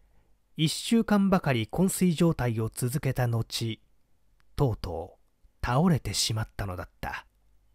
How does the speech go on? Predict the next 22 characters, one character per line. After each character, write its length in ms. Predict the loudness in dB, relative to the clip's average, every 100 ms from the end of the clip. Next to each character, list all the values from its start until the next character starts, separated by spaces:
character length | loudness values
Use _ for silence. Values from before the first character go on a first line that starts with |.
| _ _ _ _ _ _ _ _ _ _ _ _ _ _ _ _ _
世 200 | -2 0
人 260 | 2 0 0
は 200 | -2 -6 _ _
無 160 | 4
論 340 | 4 4 2 -2
再 340 | 0 2 4
び 160 | 4 2
博 220 | 2 2
士 120 | 2
の 100 | 0
こ 140 | -2 0
と 100 | 0
に 140 | 0
つ 140 | 0 -2
い 80 | -2
て 120 | -6
騒 260 | -2 0 2
ぎ 80 |
出 120 | 2 -2
し 80 |
た 120 | -4 -6
が、 180 | -6